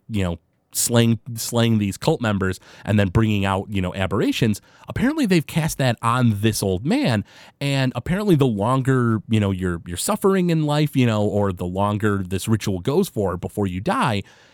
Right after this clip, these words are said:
it brings out something stronger than a regular aberration.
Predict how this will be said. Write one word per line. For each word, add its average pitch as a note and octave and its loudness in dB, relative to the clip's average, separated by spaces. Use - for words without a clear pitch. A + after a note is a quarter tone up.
it A#2 -4
brings G2+ 0
out G2 0
something E2+ -4
stronger F2 -4
than E2+ -6
a F2+ -2
regular E2 -6
aberration. - -12